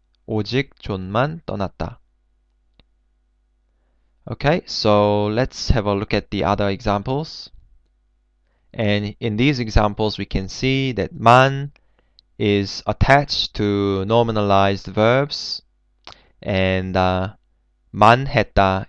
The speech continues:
is also attached after the nominalized verbs. Okay, so let's have a look at these examples.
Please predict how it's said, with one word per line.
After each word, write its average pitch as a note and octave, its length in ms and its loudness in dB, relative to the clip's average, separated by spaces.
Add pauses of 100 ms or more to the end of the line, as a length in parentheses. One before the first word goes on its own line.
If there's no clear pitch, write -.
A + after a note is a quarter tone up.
is - 560 -8
also G#2+ 640 0
attached - 640 -4
after F#2+ 640 -2 (640)
the F#2+ 540 -6
nominalized F#2+ 840 0
verbs. - 540 -4 (840)
Okay, - 140 -10
so - 240 -4
let's G#2 220 -2
have G2+ 120 -4
a G2 40 0
look G2 200 -6
at F#2+ 100 -8
these F#2 240 -6
examples. - 720 -6